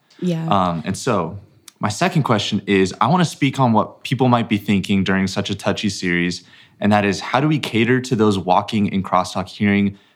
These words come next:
Speaker 2: these world-defining topics for the first time? Like, we're going through community group and then strands, and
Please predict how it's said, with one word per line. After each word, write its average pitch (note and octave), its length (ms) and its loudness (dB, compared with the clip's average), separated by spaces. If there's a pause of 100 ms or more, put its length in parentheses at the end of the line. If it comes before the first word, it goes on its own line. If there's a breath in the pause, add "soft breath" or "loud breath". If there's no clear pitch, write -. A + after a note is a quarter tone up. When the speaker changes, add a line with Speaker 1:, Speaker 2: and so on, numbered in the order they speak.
Speaker 2:
these G2+ 200 2
world-defining G#2 800 2
topics F2+ 400 -2
for - 120 -8
the E2+ 80 -4
first F2+ 380 -2
time? D#2+ 320 -2
Like, E2 200 -10
we're F#2+ 100 0
going G2+ 260 2
through G2 300 2 (300 loud breath)
community A#2 320 4
group A2 320 0
and F2 100 0
then F2 160 -2
strands, G2+ 680 0
and F2+ 340 -2